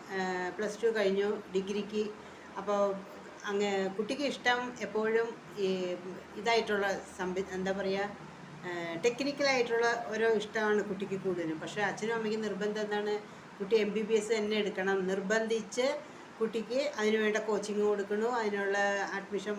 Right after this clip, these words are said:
വാങ്ങിക്കണു, പൈസ കൊടുത്തായാലും അഡ്മിഷൻ വാങ്ങിക്കണു. അങ്ങനെ ഒരു കുട്ടിയെ പൈസ കൊടുത്ത് ഒരു ഡോക്ടറെ ആക്കുകയാണ്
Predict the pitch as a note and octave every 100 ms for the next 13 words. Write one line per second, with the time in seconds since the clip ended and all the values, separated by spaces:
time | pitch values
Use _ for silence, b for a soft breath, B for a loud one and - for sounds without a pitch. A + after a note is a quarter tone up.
0 | G3 G3 G3 G3+ A3+ A3+ G3+ F#3+ G#3 G3+
1 | F#3+ G3 G3+ G3 G3+ G3+ G#3 G3 G3 F#3+
2 | G3+ G3 F#3+ F#3+ F#3+ G3+ A#3 - B B
3 | B B A3 B3 C4+ C#4+ C#4+ B3 A#3+ B3+
4 | A#3+ C4 B3+ C#4 C4+ A3+ A3+ B3+ B3 A3+
5 | A3+ - C#4+ - A3+ A3 G3+ G3+ A3 G3
6 | F#3 E3+ D#3+